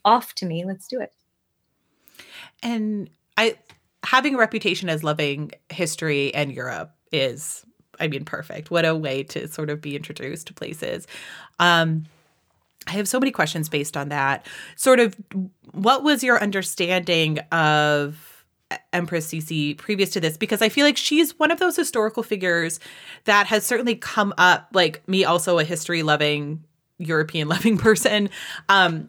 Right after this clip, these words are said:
Speaker 2: comes up all the time in that picture of her with her very long hair and everything. What was your relation-, um, it feels weird to feel, say relationship, but I feel like as an author, you probably do feel like you have relationships. So, like, what was your relationship?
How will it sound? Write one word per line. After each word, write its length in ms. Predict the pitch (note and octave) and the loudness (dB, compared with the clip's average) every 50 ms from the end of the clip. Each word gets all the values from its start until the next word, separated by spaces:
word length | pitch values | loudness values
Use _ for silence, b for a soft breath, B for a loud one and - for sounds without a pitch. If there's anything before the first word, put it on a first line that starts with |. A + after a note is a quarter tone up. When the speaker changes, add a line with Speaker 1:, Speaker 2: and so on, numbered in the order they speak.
| - - | -14 -10
Speaker 2:
comes 260 | - - D#4 D4 C#4 | -4 0 2 4 4
up 140 | D#4 C#4+ C#4 | 4 4 4
all 80 | C#4 A3+ | 2 0
the 60 | A#3 | 0
time 260 | - - B3+ A3+ G#3 | 2 2 2 4 4
in 80 | F#3+ F#3+ | 4 2
that 200 | F#3 D#3+ - - | 2 2 0 -2
picture 280 | - G#3 - - G3+ | -6 -6 -2 0 2
of 100 | F#3 E3 | 2 2
her 180 | - G3 F#3 F3+ | 4 4 4 4
with 140 | E3+ F3 E3 | 4 2 0
her 140 | E3+ E3 D#3 | 0 -2 0
very 280 | D3+ E3 D3+ D#3 D#3+ | 2 2 2 4 4
long 240 | D#3 D3 C#3+ D3 D#3 | 2 2 0 0 -2
hair 560 | F3 D#3 - B3+ B3 A#3+ A3+ A3 G#3+ G#3 G#3 B B B B B B B | -6 -6 -2 0 2 4 4 6 4 4 2 B B B B B B B
and 120 | G#3 G#3 G3+ - | -2 0 0 0
everything. 560 | F#3+ F#3 G3+ G3+ - - F#3 F3+ F3 E3 D3+ - - | 0 0 -2 -2 0 0 0 0 -2 -4 -6 -10 -12
What 320 | - F#3+ F3+ A3+ A3+ A3 | -14 -2 2 2 2 4
was 240 | A#3 B3+ A#3+ - - | 2 0 0 -2 -4
your 840 | F#3 F3 G3+ G#3 G3+ G3 F#3+ F#3+ F#3 F#3 F#3 F3+ E3+ D3+ - - _ _ _ _ _ _ _ _ _ _ _ - | -6 -2 0 2 4 4 6 6 6 6 6 6 4 2 0 -6 _ _ _ _ _ _ _ _ _ _ _ -10
relation-, 540 | F3 F3 F#3 F3+ F3+ F#3 F#3 F3+ - - _ - | -6 -4 -2 0 2 2 0 0 -2 -8 _ -6
um, 360 | D#3+ F3 F3 E3+ E3 E3 E3+ - | -4 -4 -2 -2 -4 -6 -4 -2
it 200 | G#3 A#3 A3+ _ _ _ _ - - _ - | -2 -2 -2 _ _ _ _ -20 -20 _ 0
feels 220 | C#4 D4+ E4 - B3+ | 2 4 4 4 2
weird 200 | B3 B3 B3+ B3 | 2 0 0 0
to 100 | A#3+ - | 0 0
feel, 240 | - A3 G3+ - | 0 2 0 0
say 240 | - - A3 G3 F3+ | 0 2 4 4 4
relationship, 640 | E3 E3+ D#3+ D#3 D3+ D3+ D#3 F#3 E3 D3+ - C#3+ - | 4 4 2 2 0 0 0 -2 -2 -2 -2 0 0
but 80 | - E3 | 2 0
I 60 | E3+ | 0
feel 140 | E3 F#3+ F3+ | 2 2 2
like 180 | E3 C#3+ B2+ | 2 4 4
as 160 | F3 F3 E3+ | 4 4 2
an 80 | - - | 2 0
author, 280 | - D#3 D#3+ D#3 E3 D3+ | 2 2 2 4 2 0
you 160 | D#3 D#3+ D3+ | 0 -2 -2
probably 420 | D#3 - E3+ D#3 D#3+ D3+ D3+ D3 | 0 2 2 2 2 0 -2 -2
do 180 | D3 D#3 D#3 D3 | -2 -2 -4 -4
feel 180 | D3+ D#3 D3 | -2 -2 -2
like 180 | C#3+ D3 D3+ - | 0 -2 -2 -2
you 80 | D#3+ D#3 | 0 0
have 220 | D3+ C3+ - - | 0 0 0 -4
relationships. 540 | - - - - D#3 D#3 D#3 D#3 - - - | -8 -8 -8 -8 -10 -10 -10 -10 -10 -6 -2
So, 60 | A3+ | 0
like, 120 | A#3 A3+ A3+ | 0 2 4
what 100 | C#4 C4 | 4 2
was 100 | D4+ C#4+ F4 | 2 2 0
your 100 | E4+ D#4 | 0 0
relationship? 760 | D4 C4+ A#3+ A3 G#3+ A3+ A#3 - D4 C#4 - B3+ - - _ | 0 0 0 2 2 2 4 4 2 0 0 -2 -4 -6 _